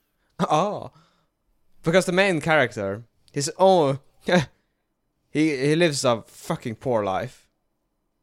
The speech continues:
Uh, he doesn't eat or something, so he doesn't,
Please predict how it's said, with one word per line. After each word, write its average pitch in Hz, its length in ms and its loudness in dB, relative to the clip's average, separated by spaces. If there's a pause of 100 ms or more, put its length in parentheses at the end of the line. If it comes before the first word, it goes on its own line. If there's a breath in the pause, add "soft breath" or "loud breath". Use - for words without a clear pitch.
(320)
Uh, 104 580 -2 (1500)
he 147 100 -6
doesn't 143 320 -2
eat 113 400 -4
or 117 80 -4
something, 113 500 -6
so 117 140 -6
he 123 100 0
doesn't, 120 440 -4